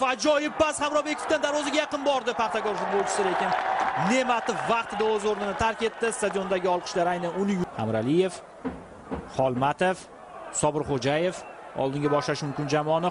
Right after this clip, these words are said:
Hojimat Erkinov chap qanotda paydo bo'ldi, o'ng qanotda paydo bo'lgan Xolmatov, Xolmatov yorib kiryapti, zarba, xavfli qaytdi, himoyachilar qutqaryapti hozir mana bu yerda darvoza ustuni Nasafni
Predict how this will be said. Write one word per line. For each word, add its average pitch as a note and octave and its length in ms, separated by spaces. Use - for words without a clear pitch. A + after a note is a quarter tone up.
Hojimat C#3+ 380
Erkinov D3 320
chap D#3+ 140
qanotda D#3+ 260
paydo E3+ 240
bo'ldi, F#3 140
o'ng G3+ 180
qanotda G3 300
paydo G3 220
bo'lgan G3+ 260
Xolmatov, G#3+ 500
Xolmatov A3 500
yorib C4 200
kiryapti, D4 280
zarba, F4+ 300
xavfli F#4+ 320
qaytdi, F#4+ 320
himoyachilar F#4+ 720
qutqaryapti F4+ 640
hozir D#4+ 320
mana D#4 200
bu D#4 120
yerda D4 240
darvoza C#4+ 420
ustuni D4 340
Nasafni D4 520